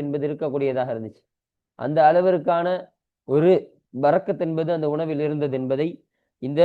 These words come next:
மூன்றாவது அறிவிப்பில் சொல்லித் தருகிறார்கள். நான்காவது அறிவிப்பு, அனஸ் ரதியல்லாஹு அன்ஹு சொல்றாங்க, ஒரு நாள் நபி ஸல்லல்லாஹு அலைஹி வஸல்லம் அன்னவரிடம் நான் வந்தேன். அப்போ ஸல்லல்லாஹு அலைஹி வஸல்லம் அன்னவர்கள் தன்னுடைய அந்த தோழர்களோடு, சஹாபாக்களோடு உட்கார்ந்திருப்பதை நான் கண்டேன்,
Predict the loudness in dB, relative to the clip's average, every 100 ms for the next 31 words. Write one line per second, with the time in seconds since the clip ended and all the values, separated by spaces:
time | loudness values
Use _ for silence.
0 | 6 4 -2 -4 0 2 2 0 -2 -4
1 | -8 -8 -8 -4 -2 0 2 2 0 -6
2 | _ _ _ _ _ _ _ _ _ _
3 | _ -6 0 2 4 4 4 4 2 2
4 | -4 -4 -6 -6 _ -6 -6 -4 -4 -2
5 | 0 -2 -2 -2 0 0 0 0 0 -2
6 | -2 -2 -4 -4 -4 -4 -4 -2 -2 -2
7 | -4 -4 -6 -8 -8 -6 -4 -4 -2 -4
8 | -4 -4 -4 -4 -6 -8 _ _ _ _
9 | _ _ _ -10 -2 0 0 -2 -10 -6
10 | -2 2 2 0 -4 -6 -4 -2 -2 -2
11 | -2 -2 -2 -2 -4 -4 -2 0 0 0
12 | -2 -4 -2 2 2 4 2 0 -4 -4
13 | -4 -4 -4 -6 -6 -4 -2 -4 -4 -4
14 | -4 -8